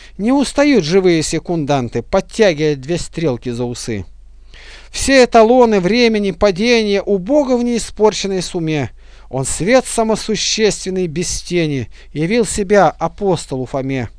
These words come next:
Размер движения в светопреломлении, слова блаженств до буковки прощупал.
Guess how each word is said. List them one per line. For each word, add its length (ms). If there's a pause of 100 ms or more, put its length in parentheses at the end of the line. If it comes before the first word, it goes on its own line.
(600)
Размер 680
движения 800
в 60
светопреломлении, 1300 (220)
слова 400
блаженств 580
до 160
буковки 500
прощупал. 840